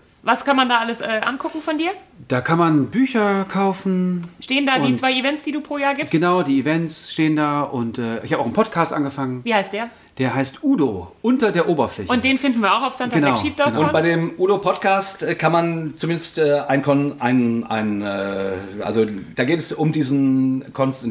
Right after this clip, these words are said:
Speaker 3: Dekonstruktions-
Speaker 2: Genau, die ersten fünf sind über Dekonstruktion.
Speaker 3: Genau.
Speaker 2: Jetzt habe ich eine neue, äh, Reihe angefangen, die heißt Self-Care.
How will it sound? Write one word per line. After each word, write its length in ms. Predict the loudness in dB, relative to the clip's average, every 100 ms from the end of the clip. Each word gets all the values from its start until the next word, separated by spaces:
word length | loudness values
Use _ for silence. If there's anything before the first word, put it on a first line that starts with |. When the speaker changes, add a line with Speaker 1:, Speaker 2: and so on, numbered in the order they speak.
| -6
Speaker 3:
Dekonstruktions- 920 | 0 2 2 -2 -2 2 2 0 -4
Speaker 2:
Genau, 180 | 0 2
die 80 | 4
ersten 240 | 2 0
fünf 200 | 0 0
sind 120 | 0 0
über 100 | 0
Dekonstruktion. 640 | 0 -2 -2 -2 -2 -4 -10
Speaker 3:
Genau. 80 | -4
Speaker 2:
Jetzt 80 | 0
habe 140 | 0 2
ich 20 |
eine 100 | 2
neue, 220 | 2 0
äh, 400 | 0 -2 -2 -4
Reihe 380 | -8 0 2 2
angefangen, 320 | 0 0 0
die 100 | 0
heißt 160 | -4 0
Self-Care. 520 | 0 0 0 0